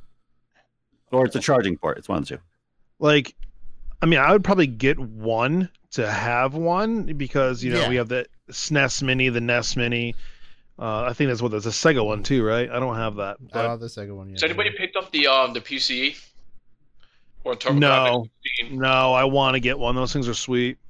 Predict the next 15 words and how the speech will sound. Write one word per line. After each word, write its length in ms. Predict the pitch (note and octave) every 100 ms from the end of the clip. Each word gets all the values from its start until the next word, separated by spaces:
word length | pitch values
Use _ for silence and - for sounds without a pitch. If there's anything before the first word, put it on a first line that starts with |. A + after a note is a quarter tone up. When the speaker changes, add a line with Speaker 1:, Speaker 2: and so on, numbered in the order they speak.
| - - - - - -
Speaker 4:
I 80 | C#3+
just 160 | E3+ G#3
want 120 | F#3+
the 40 | D#3+
TurboGrafx 480 | D3 C3+ B2+ C3 C3+
sixteen. 500 | - - - A#2+ A2
I 80 |
don't 120 | B2+ C#3
like 140 | C3
the 60 | A#2+
way 140 | B2
the 80 | A#2
P 160 | A#2 A2+
C 280 | - G2
looks. 480 | F#2 F#2 F2+ - -